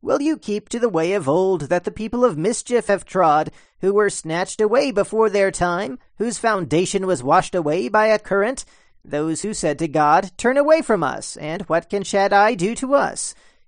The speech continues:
Yet he himself filled up their houses with good things, but the schemes of the wicked are repugnant to me. The righteous see and they rejoice,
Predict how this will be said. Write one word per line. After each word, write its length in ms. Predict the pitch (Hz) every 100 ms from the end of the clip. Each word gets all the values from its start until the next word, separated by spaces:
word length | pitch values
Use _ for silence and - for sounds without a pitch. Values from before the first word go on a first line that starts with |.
| _
Yet 360 | - 147 151
he 120 | 135 180
himself 480 | 190 - 202 233
filled 220 | - 214 190
up 160 | 240
their 200 | 220 196
houses 480 | 156 202 254 220 185
with 200 | 151 139
good 240 | 151 180
things, 440 | 135 220 233 170 - - - -
but 180 | 165 165
the 120 | 190
schemes 440 | - 196 214 226
of 120 | 247 233
the 100 | 262
wicked 360 | 285 233 214
are 120 | 185
repugnant 560 | 196 269 233 226 160 143
to 80 | 147
me. 320 | 131 - - _ _ _
The 120 | 196
righteous 500 | 190 208 214 180 160
see 320 | - 240 247 165
and 120 | 143
they 180 | 143 156
rejoice, 640 | 151 143 233 220 156